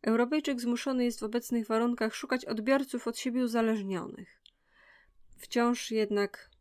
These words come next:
napotyka współzawodników, ponieważ wszystkie narody rozwijają się w tym kierunku. Stąd wojny, wojny bez końca, o pierwszeństwo na rynkach wszechświatowych,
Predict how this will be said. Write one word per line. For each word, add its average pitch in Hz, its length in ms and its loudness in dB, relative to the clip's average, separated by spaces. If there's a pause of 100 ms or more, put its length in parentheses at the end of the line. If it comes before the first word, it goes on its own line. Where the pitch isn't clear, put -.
(140)
napotyka 208 680 0
współzawodników, 226 1120 -2 (340)
ponieważ 208 680 0
wszystkie - 440 -4
narody 208 420 2
rozwijają 202 460 2
się 208 140 -4
w - 60 -14
tym 185 180 -2
kierunku. 233 600 0 (600)
Stąd 202 320 0
wojny, 240 600 4
wojny 233 340 4
bez 208 240 0
końca, 220 560 2
o 196 40 0
pierwszeństwo 233 680 2
na 208 140 2
rynkach 208 380 0
wszechświatowych, 202 1040 0